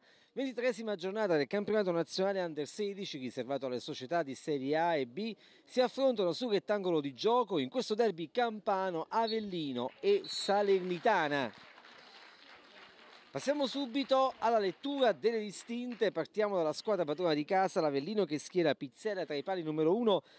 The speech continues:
numero due Gargano, tre Cimmino, quattro Sagna, cinque Pastina, sei Corcione,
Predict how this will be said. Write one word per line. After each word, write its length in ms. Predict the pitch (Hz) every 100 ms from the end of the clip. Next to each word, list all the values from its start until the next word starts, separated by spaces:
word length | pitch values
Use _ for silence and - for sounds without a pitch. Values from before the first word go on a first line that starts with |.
| - _
numero 280 | 247 262 233
due 200 | 202 196
Gargano, 480 | 185 165 220 214
tre 160 | 165 160
Cimmino, 500 | - 160 185 208 147
quattro 360 | 165 165 - 151
Sagna, 440 | 214 190 156 135
cinque 320 | - 170 151
Pastina, 480 | 151 175 160 160 143
sei 160 | 175 165
Corcione, 640 | 160 135 240 214 147